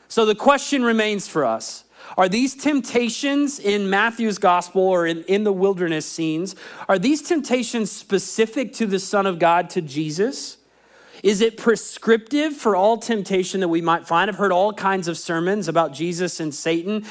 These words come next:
that these are the three categories of temptation that all of our temptations fall under. And I don't know if we know that from the text, but there are some really important implications that we can pull out.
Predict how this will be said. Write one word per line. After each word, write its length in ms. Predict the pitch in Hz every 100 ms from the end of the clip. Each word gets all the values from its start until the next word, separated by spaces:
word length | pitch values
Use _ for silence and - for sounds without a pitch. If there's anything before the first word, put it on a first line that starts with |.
| - 208
that 180 | 165
these 280 | 143 190 185
are 60 | 180
the 120 | 160
three 280 | - 185 185
categories 840 | - 139 160 165 165 175 170 160
of 100 | 160
temptation 720 | 170 170 - 156 165 175 165
that 160 | 165 143
all 240 | 151 170
of 80 | 165
our 160 | 160 160
temptations 800 | 180 160 160 160 160 160 156
fall 300 | - 151 160
under. 340 | 160 160 160 160
And 100 | 151
I 80 | 156
don't 180 | 170 - - -
know 260 | 180 190 180
if 180 | 170
we 140 | 180 160
know 340 | 147 165 202
that 340 | 196 160 151 -
from 140 | 160
the 80 | 139
text, 460 | - 185 170 -
but 140 | 160 143
there 180 | 143 135
are 200 | 160 175
some 300 | - 160 147
really 340 | 160 165 170
important 480 | 156 143 160 147 135
implications 680 | 135 143 143 147 135 139 -
that 120 | 127
we 120 | 127
can 160 | 127 123
pull 260 | 139 131
out. 460 | 135 151 110 - -